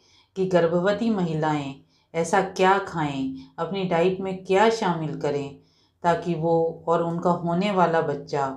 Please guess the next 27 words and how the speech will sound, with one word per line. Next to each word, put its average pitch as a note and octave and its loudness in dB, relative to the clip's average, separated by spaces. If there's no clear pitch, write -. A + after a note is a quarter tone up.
तंदुरुस्त E3+ 2
हो। C3 -6
हर A3+ 6
महिला E3 0
गर्भवती E3 0
होने D#3+ -2
के D#3 -2
बाद C3 0
अच्छी F3+ 2
से A3+ 6
अच्छी F#3+ 0
चीज़ों F3 -2
को D#3+ 0
अपने D#3 -2
डाइट D3 0
में C#3+ -4
शामिल C3+ -2
करना C3+ -4
चाहती C3+ -2
है C3+ 0
ताकि F3 4
वो D#3+ 0
स्वस्थ G#3 2
रहे D3+ 4
और E3+ 2
उनका F3+ 2
शिशु F#3+ 0